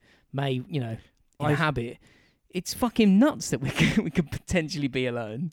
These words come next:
Speaker 2: Uh, it's, it's, it's not going off subject, but it is. But from you, you just mentioned the dimensions and all that. I saw that video that you, you posted, um, and in a way, it's, it's very true if you're following the two D, aren't you? If you
Speaker 1: Yeah.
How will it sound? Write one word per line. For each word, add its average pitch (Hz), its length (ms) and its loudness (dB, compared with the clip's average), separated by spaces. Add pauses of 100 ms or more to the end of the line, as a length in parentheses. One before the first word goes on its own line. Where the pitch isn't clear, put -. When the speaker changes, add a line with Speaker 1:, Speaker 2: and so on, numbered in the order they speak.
Speaker 2:
Uh, 160 80 -18
it's, 151 200 -18
it's, - 240 -14 (160)
it's - 160 -12
not 185 180 -4
going 170 200 -2
off - 120 -8
subject, 127 420 -10
but 131 120 -6
it 139 80 -10
is. 127 340 -4
But 139 240 -10
from 139 220 -6
you, 151 160 -6
you 139 160 -6
just 135 180 -12
mentioned 131 320 -8
the 123 80 -8
dimensions 120 760 -6
and 123 100 -10
all 123 140 -6
that. 120 100 -8 (400)
I 127 100 -4
saw 160 220 -2
that 131 220 -8
video 127 420 0
that 113 220 -10
you, 131 340 -8
you 131 120 -8
posted, - 640 -8 (280)
um, 113 380 -4 (560)
and 127 340 -4 (500)
in 143 120 -2
a 135 80 2
way, 143 320 -2
it's, - 340 -14
it's - 200 -16
very 143 340 0
true 120 400 -2
if 117 160 -8
you're 120 100 -2
following 127 400 0
the 117 80 -2
two 123 280 -2
D, 127 300 -4 (560)
aren't 147 180 -4
you? 139 100 -4
If 127 100 -4
you 147 100 -8
Speaker 1:
Yeah. 135 180 -4